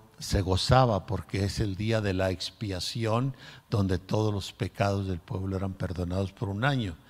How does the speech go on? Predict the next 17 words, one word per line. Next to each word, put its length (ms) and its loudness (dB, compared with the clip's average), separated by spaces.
Pero 240 -2
el 140 -6
que 180 -2
sufría 760 0
<laughs> 220 -20
a 120 6
morir 580 4
era 200 4
el 160 2
sumo 420 4
sacerdote, 680 0
el 140 0
gran 280 0
ungido, 760 6
porque 460 8
si 400 -2
él 460 10